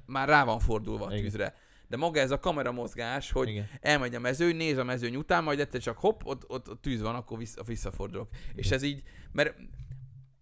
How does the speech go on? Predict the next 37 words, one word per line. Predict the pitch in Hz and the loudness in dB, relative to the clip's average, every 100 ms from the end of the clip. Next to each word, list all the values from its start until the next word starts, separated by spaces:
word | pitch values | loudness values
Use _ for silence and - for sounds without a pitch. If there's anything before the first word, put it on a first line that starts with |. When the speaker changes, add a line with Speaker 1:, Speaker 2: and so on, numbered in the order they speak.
| _ _ - - _ _ _ _ | _ _ -20 -20 _ _ _ _
Speaker 1:
ez, | - 151 - | 6 6 6
ez | 180 | 0
hihetetlen | 156 131 113 110 107 | 2 2 2 0 -4
volt. | 107 - | -4 -8
Tehát, | - 120 120 | -6 -4 -2
és | 135 | -2
ak-, | 135 - - - - 120 | -6 -6 -18 -20 -8 2
hú. | 143 117 - - - - | 2 2 -2 -6 -14 -8
És | 151 - - - | -6 -6 -6 -2
azon | 247 175 | 0 2
gondolkodtam, | 139 127 120 127 | 2 0 -2 -2
ilyenkor | 131 123 120 - | -4 -4 -6 -6
a | |
kamerás | - 127 143 165 175 | 0 2 4 6 6
Amerika | 196 202 202 214 | 4 -4 -6 -4
miért | 330 269 | -2 -2
nem | 107 | -4
ugrik | 170 - | -4 -6
ki | - | -6
és | - - | -6 -6
rohan | 104 98 | -8 -12
oda? | 175 160 - _ _ _ _ _ _ _ _ _ | -12 -14 -16 _ _ _ _ _ _ _ _ _
Speaker 2:
Mert | 110 107 | -6 -4
neki | 110 113 | -4 -4
ez | 101 | -4
a | 98 | -4
feladata. | - 87 85 - 92 92 - | -4 -2 -2 -2 -4 -6 -10
Speaker 1:
Értem, | 294 349 165 113 117 | -8 -4 -4 -2 -2
de | 139 | 0
ott | |
Speaker 2:
Arra | 117 127 | 4 6
Speaker 1:
egy | |
Speaker 2:
ott | 135 | 6
Speaker 1:
ember | 127 127 | 6 4
Speaker 2:
a- | - | 2
Speaker 1:
meghal. | 135 - 107 117 - - - _ _ | -2 -2 -4 -6 -12 -20 -20 _ _
Speaker 2:
De | 110 120 | -4 -4